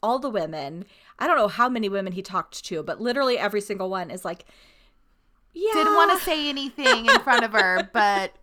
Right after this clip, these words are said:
Speaker 2: Alea's the worst.
Speaker 1: Yeah, every single one. And you can see him just getting, like, more and more devastated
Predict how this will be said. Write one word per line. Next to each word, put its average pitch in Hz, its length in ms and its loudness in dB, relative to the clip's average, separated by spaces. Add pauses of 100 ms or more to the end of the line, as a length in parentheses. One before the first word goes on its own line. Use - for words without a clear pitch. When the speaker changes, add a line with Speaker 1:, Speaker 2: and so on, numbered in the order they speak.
Speaker 2:
Alea's 214 540 -2
the 226 140 -6
worst. 180 480 -6
Speaker 1:
Yeah, 226 240 0 (120)
every 269 260 2
single 233 320 -2
one. 151 300 -6 (460)
And 233 360 0
you 233 80 -4
can 233 140 -6
see 262 300 -8
him 370 200 0
just 294 180 -8
getting, 233 220 -4
like, 214 160 -4
more 214 200 0
and 254 120 0
more 254 160 -2
devastated 180 1040 -6